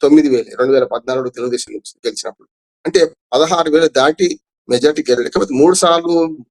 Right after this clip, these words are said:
వరుసగా మెజారిటీ పెరిగింది. ఆయన ఒకసారి టీడీపీ నుంచి, ఒకసారి ఏమో టీఆర్ఎస్ నుంచి, మూడోసారి బీఆర్ఎస్, టీఆర్ఎస్ కాదు, జాతీయ పార్టీ అయినా కనుక, అందుకని పార్టీలు వేరు అంటున్నారు. ఇక్కడ బీఎఫ్ఆర్ఏ వేరుగా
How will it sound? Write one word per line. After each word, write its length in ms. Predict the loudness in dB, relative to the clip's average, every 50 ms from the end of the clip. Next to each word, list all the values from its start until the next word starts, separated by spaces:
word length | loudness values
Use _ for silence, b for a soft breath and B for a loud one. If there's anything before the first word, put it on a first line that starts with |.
| _ _ -2
వరుసగా 400 | -2 0 0 0 0 0 0 0
మెజారిటీ 360 | 0 2 2 2 2 2 0 0
పెరిగింది. 420 | 2 0 0 0 -2 -4 -6 -10 -18 _ _ _ _ _ _ _ _ _ _ _ -4
ఆయన 160 | -2 -2 -2
ఒకసారి 320 | -2 0 0 0 0 0 -2 -8 -10
టీడీపీ 320 | -4 0 0 2 2 2 2
నుంచి, 380 | 0 0 -2 -2 -4 -6 -6 _ _ _ _ _ -4
ఒకసారి 320 | -4 0 0 2 2 2 2
ఏమో 400 | 2 2 2 2 2 0 -2 -6 _ _ _ _ _ _ _ _
టీఆర్ఎస్ 440 | 0 2 2 2 2 2 0 0 2
నుంచి, 340 | 2 2 2 0 -2 -6 -8 _ _ _ _ _ _ 0 2
మూడోసారి 420 | 4 4 4 2 2 2 2 2 0 0
బీఆర్ఎస్, 460 | 0 2 2 2 2 0 -4 -6 -12 -14 -8 _
టీఆర్ఎస్ 340 | 2 2 2 2 2 0 -2 -4
కాదు, 140 | -4 -6 -6 -10 -18 _ _ -6
జాతీయ 220 | -4 0 2 2 2
పార్టీ 240 | 2 2 0 2 2
అయినా 140 | 2 2
కనుక, 120 | 0 0 -2 -4
అందుకని 260 | -2 2 2 2 2
పార్టీలు 400 | 2 0 0 0 0 0 2 2 2
వేరు 120 | 2 2
అంటున్నారు. 340 | -2 -6 -8 -10 -12 -12 -14 _ _ _ _ _ _ _ _ -6
ఇక్కడ 220 | -2 0 0 0 -2 -4 0
బీఎఫ్ఆర్ఏ 500 | 2 2 2 2 2 0 2 4 2 2 2
వేరుగా 260 | 2 2 2 0